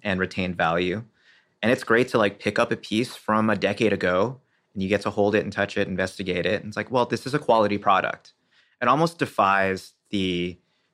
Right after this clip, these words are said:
conventional expectation that you go into any other retail store where, like, I'm buying a commodity product and it'll eventually, like, be worth nothing. But I'm fine with that because I'm buying it for function, uti-,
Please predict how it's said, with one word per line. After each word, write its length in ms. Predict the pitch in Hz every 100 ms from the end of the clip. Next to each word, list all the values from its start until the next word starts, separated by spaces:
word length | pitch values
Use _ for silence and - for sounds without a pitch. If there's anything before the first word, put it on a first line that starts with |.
| _ _ _ _ _ _ _ _ -
conventional 460 | 120 110 104 101
expectation 640 | 90 - 98 - 95 - 92
that 140 | -
you 120 | 90
go 360 | - 87 85 82
into 280 | 90 87 -
any 200 | 92 87
other 160 | 85 87
retail 300 | 87 - 87
store 240 | - 90
where, 120 | 92
like, 140 | 85 87
I'm 100 | 92
buying 380 | 90 92 92
a 180 | 85 85 - _ -
commodity 380 | 92 85 82 85
product 520 | 85 82 82 80 -
and 260 | 80 80 -
it'll 260 | 95 90 87
eventually, 680 | 87 87 92 85 80 80 -
like, 160 | - -
be 100 | 87
worth 240 | 78 -
nothing. 300 | 92 - -
But 100 | 92
I'm 100 | 107
fine 220 | 104 101 98
with 100 | 92
that 160 | 85
because 240 | 85 85 87
I'm 80 |
buying 240 | 98 80 82
it 80 | -
for 80 |
function, 340 | - 85 - 82
uti-, 300 | 80 -